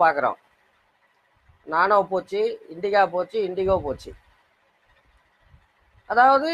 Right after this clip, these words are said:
இந்த கார்ப்பரேட்டுகள் இரண்டு பிரிவாக பிரிந்து ஆளுக்கு ஒரு கட்சியை support பண்றாப்புல இருக்கு. அதனால ஒரு கட்சிக்கு மட்டும் fund பண்றான்னு கிடையாது, இன்னொரு கட்சிக்கும் பண்ணுவான். ஆனா percentage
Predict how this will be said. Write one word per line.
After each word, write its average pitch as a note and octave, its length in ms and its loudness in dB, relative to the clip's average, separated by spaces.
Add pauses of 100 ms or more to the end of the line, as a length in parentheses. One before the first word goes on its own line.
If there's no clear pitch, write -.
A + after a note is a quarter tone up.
(360)
இந்த A#3 220 -2 (160)
கார்ப்பரேட்டுகள் G#3 840 2 (1160)
இரண்டு A#3+ 360 0
பிரிவாக A3 420 2 (140)
பிரிந்து D#3 380 -8 (760)
ஆளுக்கு C4+ 360 2
ஒரு B3 220 2
கட்சியை A3+ 380 -2
support G#3+ 340 -4
பண்றாப்புல E3+ 440 -2
இருக்கு. A#2 220 -12 (1300)
அதனால G3 380 4
ஒரு F#3+ 220 2
கட்சிக்கு G#3+ 440 -4
மட்டும் G#3 440 0 (520)
fund G#3+ 260 -4
பண்றான்னு G3+ 400 0
கிடையாது, E3+ 320 -2 (280)
இன்னொரு D#3+ 340 -6
கட்சிக்கும் F3 500 -6
பண்ணுவான். D#3+ 480 -2 (140)
ஆனா B3 180 -6 (140)
percentage A3+ 460 -2